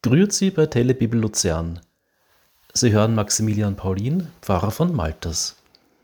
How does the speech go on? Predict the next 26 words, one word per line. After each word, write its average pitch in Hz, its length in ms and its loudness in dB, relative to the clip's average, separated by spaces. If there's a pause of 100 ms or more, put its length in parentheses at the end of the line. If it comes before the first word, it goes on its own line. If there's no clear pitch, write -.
(1800)
Wir 139 140 6
waren 180 200 6
davon 170 300 0
ausgegangen, 180 680 -2
dass 143 240 -2
die 120 160 -2
Freuden 113 580 -2
und 113 140 -2
das - 160 -4
Glück - 320 -4
anderer 131 540 -2 (540)
auch 123 220 0
für 127 200 4
mich 170 340 -2
beziehungsweise 107 580 0
für 107 160 0
Sie 127 440 0 (320)
erstrebenswert 110 880 0
sind. 85 400 -4 (1300)
Und 120 180 4
häufig 151 400 4
ist - 240 0
das 101 140 2
ja 95 100 0
auch 85 220 -4
so, 85 320 -4